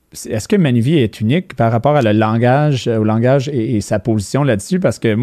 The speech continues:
moi, j'entends parler beaucoup de banquiers, puis c'est rare qu'ils, ils vont parler de cette façon-là. Ils vont dire, « Écoutez, on,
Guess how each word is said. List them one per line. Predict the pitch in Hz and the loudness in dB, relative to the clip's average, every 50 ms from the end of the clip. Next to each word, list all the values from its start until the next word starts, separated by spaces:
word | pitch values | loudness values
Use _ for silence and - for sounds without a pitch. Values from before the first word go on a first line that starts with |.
| 143 151 147 | -2 -4 -2
moi, | 151 147 | -2 -2
j'entends | 143 139 127 117 135 135 135 | 0 0 -2 -2 -2 -2 0
parler | - 110 104 113 135 131 | 0 0 0 0 0 0
beaucoup | 127 127 120 - | 0 0 0 -2
de | 131 123 | -2 0
banquiers, | 123 117 104 104 - - 143 147 | 0 0 0 -2 0 -2 -2 -2
puis | - - | -2 -6
c'est | - - 113 107 | -4 -2 0 0
rare | 98 120 127 135 143 143 131 | 2 2 2 4 4 2 2
qu'ils, | - - 123 123 127 127 123 123 | 2 2 2 2 2 2 2 0
ils | 123 120 120 127 123 123 - 117 - 76 - | 0 -2 -4 -6 -8 -10 -12 -12 -12 -8 -6
vont | 104 104 110 120 | -4 -2 0 0
parler | 101 110 113 117 127 131 | 0 0 2 2 2 2
de | 123 | 0
cette | 107 - 110 101 | 0 -2 -4 -2
façon-là. | - 107 98 - 110 104 107 110 104 | -2 -2 -2 -2 -2 0 0 0 0
Ils | 107 | 0
vont | 113 113 | -2 -2
dire, « | 113 110 117 | -2 -2 -2
Écoutez, | 110 - - - 131 127 120 | -2 -2 -2 -2 0 0 0
on, | 110 110 110 | -2 -4 -6